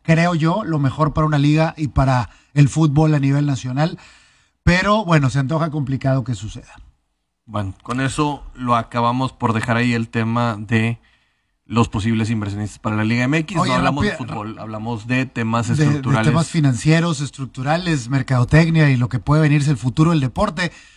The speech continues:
Speaker 1: Hablando de otros deportes, ayer, Rol, nada más para dar una recomendación. Viendo por ahí H B O Max, hay un documental de la vida,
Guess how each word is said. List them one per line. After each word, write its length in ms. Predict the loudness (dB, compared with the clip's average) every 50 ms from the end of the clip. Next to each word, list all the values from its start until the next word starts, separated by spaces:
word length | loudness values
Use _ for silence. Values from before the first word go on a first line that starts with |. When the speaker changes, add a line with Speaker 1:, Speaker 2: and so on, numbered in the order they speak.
| -16 -16 -12 -4 0
Speaker 1:
Hablando 400 | 2 4 6 6 6 6 6 4
de 40 |
otros 220 | 4 2 2 0 0
deportes, 600 | 0 -2 0 0 0 0 0 -4 -6 -4 0 2
ayer, 360 | 4 6 6 6 4 2 -2
Rol, 260 | -4 -6 -6 -6 -2
nada 220 | 0 2 4 4 4
más 160 | 2 0 -2
para 180 | -2 -2 0
dar 100 | 0 0
una 120 | 0 0 -2
recomendación. 960 | -2 -4 -6 -6 -4 -4 -2 -2 -2 -4 -4 -4 0 0 0 0 -2 -6 -12 _ _ _ _ _ _ _ _ _ _ _ _ _ _
Viendo 360 | -2 2 2 2 4 2 0 0
por 160 | 0 2 2
ahí 520 | 4 4 4 4 4 4 2 2 0 -2 -2
H 220 | -2 -2 -2 0
B 160 | 2 4 4 6
O 140 | 4 4
Max, 640 | 2 2 2 2 0 -2 -8 -20 -20 -20 -20 _ _ _ _ _ _ _ _ _ _ 0
hay 200 | 2 4 4 4
un 200 | 4 2 2 0
documental 960 | 0 -2 -4 -4 -2 0 0 0 0 -2 -4 -2 -2 -2 -2 -2 -6 -8 -8 _ _ _ _ _ _ _ _ -10
de 640 | 0 4 6 6 6 6 4 4 4 2 2 0 -2 -2
la 180 | 0 2 4 4
vida, 560 | 4 2 0 0 0 0 0 -2 -4 -10